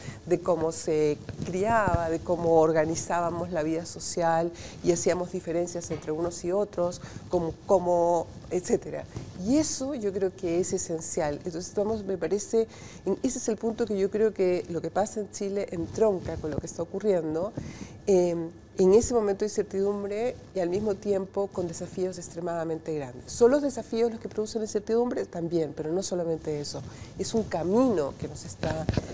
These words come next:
que nos ha llevado a este punto. Entonces, evidentemente hay cosas que uno puede discutir acá, pero que son cosas que uno las está viendo en otros países, no solo de la región. Cuando hablamos de política, cuando hablamos, por ejemplo, de la relación entre los ciudadanos y las policías,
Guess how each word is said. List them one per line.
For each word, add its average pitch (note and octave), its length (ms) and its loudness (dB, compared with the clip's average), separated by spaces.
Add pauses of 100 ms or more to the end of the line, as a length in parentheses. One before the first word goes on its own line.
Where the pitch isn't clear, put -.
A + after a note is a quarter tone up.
(120)
que F3 80 8
nos F3 200 6
ha G#3 60 6
llevado E3+ 500 2
a D3+ 40 -2
este - 220 -2
punto. D#3 380 -4
Entonces, E3+ 420 -4 (960)
evidentemente D#3+ 560 4
hay E3+ 60 0
cosas - 240 -2
que F#3 100 -2
uno E3+ 80 4
puede F#3 220 6
discutir F#3+ 440 2
acá, F3 440 0
pero D#3+ 180 2
que D#3+ 80 -4
son G3 240 0
cosas G3 360 -6
que F3 100 -2
uno F#3 160 -2
las F#3 140 -6
está E3 260 -4
viendo F#3+ 520 0 (280)
en F#3 100 6
otros F#3+ 240 0
países, F3+ 400 -2
no G3 160 -2
solo G3+ 380 2
de D3+ 80 0
la - 140 0
región. - 360 -6 (380)
Cuando D#3+ 180 2
hablamos C#3 300 0
de - 60 -8
política, G#3+ 800 0 (280)
cuando C#4 200 4
hablamos, C#4+ 260 4
por - 160 4
ejemplo, A#3+ 320 0
de A3 60 4
la F#3+ 100 4
relación F3+ 540 -2
entre F3 180 -2
los - 120 -8
ciudadanos D3+ 480 0
y - 20 -6
las D3 100 -8
policías, F#3 800 0